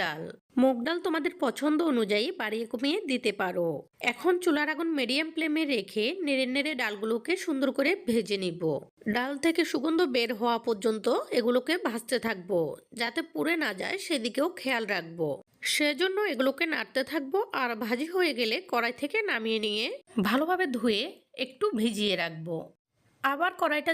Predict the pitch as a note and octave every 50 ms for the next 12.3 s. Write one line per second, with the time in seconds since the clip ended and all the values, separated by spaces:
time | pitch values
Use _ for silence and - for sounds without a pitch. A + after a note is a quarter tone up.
0 | D#4+ - C#4+ A#3+ A#3+ B3 B3 A3+ A3 G#3 - A3 G#3+ G#3 F#3 G3 F#3+ G3 A#3 D#4+
1 | - - E4+ C4 - D4 D4 D4 A#3 B3 B3+ B3+ - C#4+ C#4 D4 C#4 C#4 C#4 C#4+
2 | C#4 C#4 C#4 C#4 C4+ B3 A3+ G#3+ G3 F#3+ F#3+ G3 A3+ B3 B3 A3+ C4 A#3+ E4 G4
3 | B4+ - - - - - A#3+ F#3+ F#3 - A3 A3+ G#3 A#3 B3+ B3 - - D#4 A3
4 | F#3 F3 E3+ E3 E3 E3+ E3 F3+ F3 D#3 E3 - _ _ _ _ _ _ _ -
5 | - G#3 C4 C#4 D#4 C#4+ D4+ F4 F4 C4 B3+ D4 C#4+ D4 D4+ D#4+ D#4+ E4+ E4 -
6 | - C#4 - A#3+ G#3 F#3+ F#3 F#3+ F#3 G#3+ F#3+ A3+ D#4+ A4+ - D#4+ A#3+ A#3+ C4 A#3
7 | B3 C4 C4 B3+ B3 B3 - D4+ F#4 A#4 C#5 - - _ _ _ _ B3 A3+ A3
8 | A3 A3+ C#4+ C#4+ C#4 C4 E4 E4 A4 G4+ C#4+ B3+ A3+ G3 F3+ F3+ E3 D#3+ D3+ C3+
9 | B2 - - - _ - C#4 C#4+ C#4+ D4 - F4 F4+ F#4 F4+ - D4 C4 B3 B3+
10 | D#4 D4+ - E4+ F4 F4 E4+ C4+ A3 A#3+ D4 D#4 D#4+ D4+ D4+ C#4 G#3+ A3 F#3+ F3+
11 | F#3+ G#3+ - - A4 C#4+ C#4 B3+ B3+ D4 C4+ C#4 C4+ C4 B3 B3 C#4 D#4 - -
12 | D#4+ B3 A3+ A#3 B3 C#4